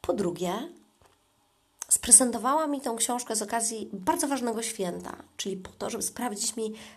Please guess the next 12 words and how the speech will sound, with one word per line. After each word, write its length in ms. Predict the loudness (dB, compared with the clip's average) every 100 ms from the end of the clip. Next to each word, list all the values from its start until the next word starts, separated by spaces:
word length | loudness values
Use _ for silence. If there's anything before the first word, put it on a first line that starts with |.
| -6
prawdziwą 600 | 2 2 2 0 0 0
radość. 640 | -2 -4 -6 -4 -4 -8 _ _ -20 _ _ -14
Po 120 | -10
trzecie, 580 | -6 -4 -4 -2 -2 -2 -8 _ _ _ _ _ _ _ -6
miałam 360 | 0 2 2 -2
tą 140 | -4
książkę 640 | -4 -4 -2 -4 -4 -4 -6 -14 _ -8
i 120 | -2
mogłam 420 | 2 2 0 -2
ją 140 | -4 -6
pokazać 500 | -12 -8 -6 -4 -4
Tomkowi. 500 | -6 -14 -14 -14